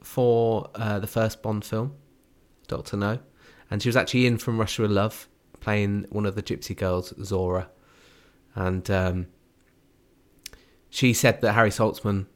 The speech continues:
didn't want her making a second appearance in a Bond film. He said,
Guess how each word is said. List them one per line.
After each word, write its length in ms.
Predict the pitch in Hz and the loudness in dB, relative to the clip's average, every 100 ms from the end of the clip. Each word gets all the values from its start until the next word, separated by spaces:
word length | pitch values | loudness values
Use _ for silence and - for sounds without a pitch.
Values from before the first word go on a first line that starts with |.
| _ _ - | _ _ -4
didn't 240 | 117 98 | 0 0
want 220 | 92 98 92 | 0 -2 -2
her 120 | 98 | -2
making 320 | 92 90 101 | -2 -4 -4
a 40 | 92 | -6
second 320 | - - 98 | -8 -8 -8
appearance 600 | - 92 92 - - - _ _ _ | -4 -2 -2 -2 -12 -18 _ _ _
in 80 | 95 | -6
a 40 | |
Bond 240 | 90 95 95 | -2 -2 -2
film. 240 | 92 87 | -4 -4
He 120 | 98 | -2
said, 280 | 95 - 90 | -4 -4 -6